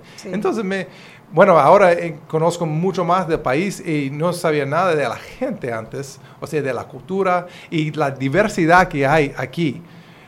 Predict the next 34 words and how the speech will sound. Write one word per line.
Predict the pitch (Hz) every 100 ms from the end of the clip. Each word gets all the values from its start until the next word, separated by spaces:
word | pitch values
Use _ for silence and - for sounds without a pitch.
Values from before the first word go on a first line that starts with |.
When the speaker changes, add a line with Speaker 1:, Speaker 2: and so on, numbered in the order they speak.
| -
Speaker 2:
Y | 151
bueno, | 147 190 160 123 117
em, | 143 127 123 113 - -
es, | 156 147 - -
es, | 156 -
me, | 165 175 170 -
me | 160 156
impresiona | 143 139 120 170 190 131
bastante. | 120 - 180 143 - 113
Speaker 1:
¿De | - 226
qué |
Speaker 2:
Y | 269
Speaker 1:
parte? | 175 190
Speaker 2:
me | 208
interesa, | 202 254 277 - 165
¿no? | 214
Pues | 226 190
es | 160
muy | 220 415
interesante | 170 143 160 165 156 131
la, | 127 123 - - - 135
la | 135
cantidad | 175 175 185 196
de | 190
gente | 196 190 185
o | 170
de, | 156 151
de, | 143 135 131
de | 131 120
culturas | - 143 196 196 156
diferentes | - 147 175 180 156
que | 143
están | 113 151 170
aquí. | 170 185 185